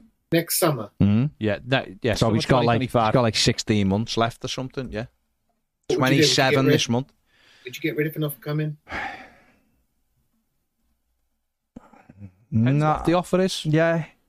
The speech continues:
Speaker 2: Uh,
Speaker 3: But, well, we,
Speaker 2: I'd
Speaker 3: first of all, you
Speaker 2: rather
Speaker 3: have to decide if he's gonna sign a new contract. If he's, you go into negotiations, you
Speaker 2: Mm.
Speaker 3: find out what he wants, you find out,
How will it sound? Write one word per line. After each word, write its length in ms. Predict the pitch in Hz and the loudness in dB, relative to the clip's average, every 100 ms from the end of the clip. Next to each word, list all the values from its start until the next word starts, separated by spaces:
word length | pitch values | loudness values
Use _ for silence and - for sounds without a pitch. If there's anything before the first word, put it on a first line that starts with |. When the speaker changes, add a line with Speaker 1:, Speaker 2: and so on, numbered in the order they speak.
| - | -2
Speaker 2:
Uh, 100 | 190 | 2
Speaker 3:
But, 300 | 175 139 185 | 2 2 2
well, 140 | 226 | 2
we, 120 | 220 240 | 2 -2
Speaker 2:
I'd 60 | 180 _ | -4 _
Speaker 3:
first 260 | 202 240 247 | 2 4 4
of 60 | |
all, 140 | 254 220 | 2 4
you 80 | 180 | 2
Speaker 2:
rather 60 | |
Speaker 3:
have 120 | 190 | 2
to 120 | 214 196 | 2 2
decide 500 | 165 190 160 147 143 | 2 2 4 2 0
if 140 | 147 | 0
he's 120 | 131 | 2
gonna 180 | 120 135 | 2 2
sign 240 | - 135 123 | 2 2 2
a 40 | |
new 140 | 117 113 | 2 2
contract. 500 | 110 113 143 151 143 | 2 2 2 0 0
If 100 | 139 | 2
he's, 220 | 147 - - - - - | 0 -2 -12 -20 -8 -2
you 80 | |
go 160 | 139 175 | 2 2
into 160 | 180 160 | 2 2
negotiations, 760 | 147 135 123 117 113 - - | 2 2 2 2 2 2 0
you 60 | 92 | 2
Speaker 2:
Mm. 20 | |
Speaker 3:
find 240 | 143 139 | 2 2
out 80 | 131 | 2
what 160 | 113 110 | 2 2
he 60 | |
wants, 260 | 104 107 131 | 2 2 0
you 60 | 117 | 0
find 300 | 135 131 123 | 2 2 2
out, 240 | 117 104 | 2 0